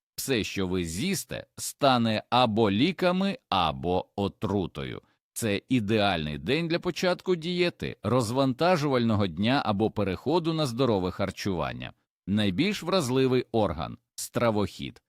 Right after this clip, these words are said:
Для духовного розвитку це один з найпотужніших днів місяця. Медитації на пошук своєї істини, робота з афірмаціями на вірність своїм принципам,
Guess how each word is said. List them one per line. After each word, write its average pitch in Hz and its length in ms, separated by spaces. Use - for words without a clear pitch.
Для 117 320
духовного 120 840
розвитку 92 680
це 151 260
один 156 380
з 113 100
найпотужніших 131 1120
днів 87 380
місяця. 67 640
Медитації 113 840
на 143 180
пошук 92 420
своєї 92 560
істини, 80 640
робота 143 560
з 101 100
афірмаціями 95 1040
на 107 220
вірність 180 640
своїм 123 440
принципам, 123 680